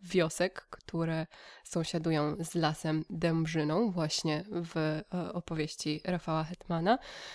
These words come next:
E, i, em, ta opowieść zaczyna się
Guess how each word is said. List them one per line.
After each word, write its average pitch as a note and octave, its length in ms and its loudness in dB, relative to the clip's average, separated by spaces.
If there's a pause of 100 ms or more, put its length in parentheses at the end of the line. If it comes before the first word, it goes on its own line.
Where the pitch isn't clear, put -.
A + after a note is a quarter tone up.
(180)
E, F#3 300 4 (160)
i, A#3 520 2
em, G3 760 2
ta A3 160 2
opowieść G3+ 680 0
zaczyna F3+ 600 2
się E3+ 440 2